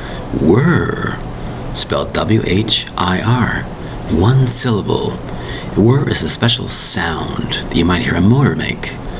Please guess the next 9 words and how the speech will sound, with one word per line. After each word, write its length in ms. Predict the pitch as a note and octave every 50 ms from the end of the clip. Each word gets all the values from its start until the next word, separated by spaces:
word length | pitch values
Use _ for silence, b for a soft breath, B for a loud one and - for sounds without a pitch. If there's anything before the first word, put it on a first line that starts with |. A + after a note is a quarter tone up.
| B B B -
A 80 | -
whir 520 | E2 F2 G#2 A#2 C3+ C3+ A2+ F#2 E2 E2 -
sound. 600 | - - - - - - - - - - - - - - - - - - - - - - - - - - - -
Very 180 | - D#2+ G2+ A2
special, 360 | - - - - - - -
special 380 | - - - C#2+ C#2 - -
kind 220 | - - - D#2 E2
of 100 | E2 D2
low 540 | D2 D#2+ D#2+ D#2 D#2+ D#2+ D#2+ D2+ D#2+ F#2